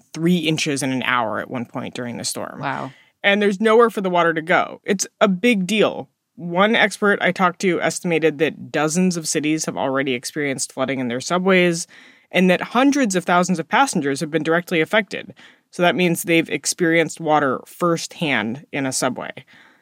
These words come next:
Speaker 1: But there's another kind of flooding, too, salty flooding.
Speaker 2: Salty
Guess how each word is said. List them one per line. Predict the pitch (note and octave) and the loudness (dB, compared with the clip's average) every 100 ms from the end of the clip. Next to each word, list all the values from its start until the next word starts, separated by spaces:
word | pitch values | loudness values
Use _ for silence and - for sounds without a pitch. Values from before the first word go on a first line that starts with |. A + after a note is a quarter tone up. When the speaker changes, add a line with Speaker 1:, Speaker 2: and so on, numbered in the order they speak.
| _ _ - | _ _ 0
Speaker 1:
But | F3 - _ _ | 0 0 _ _
there's | G3+ F#3+ | 2 4
another | F#3 G3+ C4+ A3+ | 4 4 6 4
kind | F#3 C3+ A2+ | 2 -2 -2
of | |
flooding, | - C#3+ B2+ C3 | -4 -4 -2 -4
too, | D3 - - - _ _ | -4 -4 -8 -18 _ _
salty | - F3+ E3+ C3+ | -2 2 2 0
flooding. | - - - - _ _ _ | -4 -8 -12 -14 _ _ _
Speaker 2:
Salty | - - A3+ G#3 A#3 C4 B3 A#3 | -10 -2 2 2 2 0 0 -2